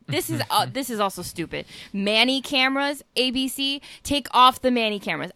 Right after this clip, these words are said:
Speaker 1: I don't give a shit what this person's nails look like. I care about the dress and, like, what they're
Speaker 2: To
Speaker 1: nominated
Speaker 2: piggyback
Speaker 1: for.
Speaker 2: on what Jen said,
Speaker 1: I don't give a shit about your
Speaker 2: we
Speaker 1: manicure.
Speaker 2: could do the Os-, we could do the red carpet better than they can because they don't even know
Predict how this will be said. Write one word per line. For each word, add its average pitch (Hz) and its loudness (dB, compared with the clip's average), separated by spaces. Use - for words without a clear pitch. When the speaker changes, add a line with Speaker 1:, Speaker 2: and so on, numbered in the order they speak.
Speaker 1:
I 320 8
don't 415 4
give 339 0
a 311 -2
shit 254 0
what 233 0
this 208 -8
person's 196 -6
nails 170 -4
look 160 -6
like. 196 -2
I 240 0
care 285 -6
about 226 -4
the - -10
dress 214 2
and, 214 2
like, 208 0
what 208 -4
they're 214 0
Speaker 2:
To 202 -4
Speaker 1:
nominated 175 4
Speaker 2:
piggyback 151 6
Speaker 1:
for. 147 4
Speaker 2:
on 143 6
what 135 4
Jen 131 0
said, 104 -4
Speaker 1:
I 370 4
don't 480 4
give 440 6
a 415 -2
shit 427 0
about 381 2
your 269 0
Speaker 2:
we 277 4
Speaker 1:
manicure. 233 10
Speaker 2:
could 156 10
do 220 4
the 185 2
Os-, 160 4
we 190 2
could 233 4
do 196 8
the 170 8
red 180 10
carpet 160 10
better 147 6
than 131 0
they 131 0
can 160 2
because 156 0
they 170 4
don't 190 4
even 175 4
know 165 4